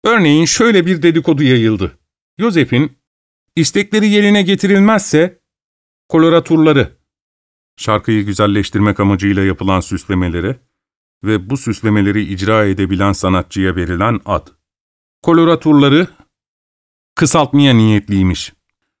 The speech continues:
Ben koloraturlardan anlamam. Onun şarkılarında da koloratur diye bir şeye rastlamadım hiç. Joseph'in ise koloraturları kısaltmak istiyormuş. Şimdilik tamamen ortadan kaldırmak değil,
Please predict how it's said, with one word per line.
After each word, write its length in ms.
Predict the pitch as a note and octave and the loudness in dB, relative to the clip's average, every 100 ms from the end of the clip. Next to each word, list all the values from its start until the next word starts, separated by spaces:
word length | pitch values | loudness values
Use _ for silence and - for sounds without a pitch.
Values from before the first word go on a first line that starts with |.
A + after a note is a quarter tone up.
| _ - | _ -2
Ben 280 | G3+ G#3 F#3+ _ _ _ _ _ | -2 -2 -6 _ _ _ _ _
koloraturlardan 840 | - F#3 F#3 F3+ F3+ F3 E3+ F3 E3+ | -2 0 0 0 2 2 2 2 2
anlamam. 480 | C3+ C#3+ C3+ A2 - _ _ _ _ _ | 2 4 2 0 -4 _ _ _ _ _
Onun 240 | - D3+ E3 | 0 2 2
şarkılarında 680 | D#3+ D3+ C#3 D3+ D#3 D#3 D#3 | 2 0 2 0 2 2 2
da 160 | B2 | -2
koloratur 560 | - C3 D3 C#3+ D#3+ D3 | 0 2 2 2 0 0
diye 220 | C3 C3+ | 2 2
bir 120 | C3 | 2
şeye 300 | B2 C#3+ D3+ | 0 2 2
rastlamadım 520 | F3 D3+ F3 C#3+ A2+ G#2 | 2 0 2 2 2 0
hiç. 260 | F#2 - _ _ _ _ _ _ - | -2 -8 _ _ _ _ _ _ -2
Joseph'in 400 | F3+ D#3 C#3+ C3 | 2 2 2 0
ise 380 | A#2+ D3+ C#3 _ _ | 2 0 0 _ _
koloraturları 720 | - C#3+ C#3+ D3 D3+ C#3 C#3+ C#3+ | 0 2 2 2 2 4 2 0
kısaltmak 500 | C#3 C3+ C3 C3 A#2+ | -2 -2 0 -2 -2
istiyormuş. 680 | G2+ A2+ A2 G2+ F#2+ - _ _ _ _ _ _ _ - | -4 0 0 2 -2 -6 _ _ _ _ _ _ _ -16
Şimdilik 540 | - C#3+ B2+ B2 B2 | -2 0 0 -2 -4
tamamen 400 | C3 C#3+ D3 C3 | 0 2 2 2
ortadan 440 | C3 B2+ B2+ C3 | 2 0 -2 -2
kaldırmak 600 | B2+ B2+ B2 C3 D3+ D3+ | 0 -2 0 0 0 -2
değil, 340 | D3 C3+ F#2 | -2 0 -2